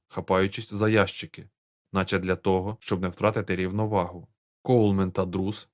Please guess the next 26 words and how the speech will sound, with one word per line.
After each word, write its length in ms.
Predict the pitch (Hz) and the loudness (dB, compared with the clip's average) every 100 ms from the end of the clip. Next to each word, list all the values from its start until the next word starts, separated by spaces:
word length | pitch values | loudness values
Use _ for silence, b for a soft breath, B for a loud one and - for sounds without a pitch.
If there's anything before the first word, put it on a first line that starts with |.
| - | -8
чекали 420 | 95 - 127 104 | -4 2 4 4
його 240 | 92 98 | 2 0
там. 320 | 104 101 87 85 _ _ - | 0 -2 -2 -8 _ _ 0
Поруч 360 | 104 95 - | 2 2 -2
із 160 | 104 90 | -4 -2
ними 340 | 95 92 107 - | 0 0 -4 -8
стояли 500 | - 101 98 113 101 | -6 0 2 4 2
якісь 320 | 90 101 - | 0 0 0
нові 260 | 113 113 120 | 0 -2 0
люди 360 | 104 85 82 - _ | 0 -2 -8 -16 _
з 120 | - | -8
порожніми 560 | - 98 113 104 92 87 | 2 4 4 2 0 0
та 140 | 92 | -2
злими 340 | 87 92 92 | -2 -2 -2
очима. 540 | 87 101 - 98 85 82 _ _ _ _ _ - | -2 -4 -2 -2 -4 -12 _ _ _ _ _ -4
При 180 | 98 98 | 2 2
його 240 | 98 107 | 2 2
наближенні 760 | 101 92 95 92 101 104 110 117 | 2 2 2 2 0 -2 -4 -4
вони 260 | 98 98 113 | 0 2 2
підняли 420 | 123 104 95 98 | 0 0 0 -2
пістолети, 760 | 101 110 - 120 95 - 82 - _ _ _ | -2 -2 0 2 2 0 -10 -16 _ _ _
але 240 | - 98 90 | 0 2 2
Коулмен 580 | - 127 117 95 85 85 | 4 6 6 4 -2 -2
жестом 440 | 92 101 - 107 | 0 0 0 -2
зупинив 460 | 98 123 117 98 85 | -2 0 0 0 -2
їх. 280 | 87 - | -10 -16